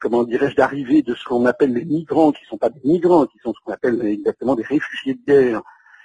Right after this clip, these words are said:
qui arrivent, et le peuple allemand découvre avec stupéfaction,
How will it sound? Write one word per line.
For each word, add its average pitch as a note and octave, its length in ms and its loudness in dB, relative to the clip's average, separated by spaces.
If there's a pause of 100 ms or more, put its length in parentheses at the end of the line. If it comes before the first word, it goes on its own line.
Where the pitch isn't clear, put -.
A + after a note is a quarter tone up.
(300)
qui F#3 160 2
arrivent, D#3+ 560 4
et D3 160 4
le C#3 140 4
peuple - 260 4
allemand C#3 300 6
découvre C3 380 0 (120)
avec B2+ 220 -2 (160)
stupéfaction, - 800 0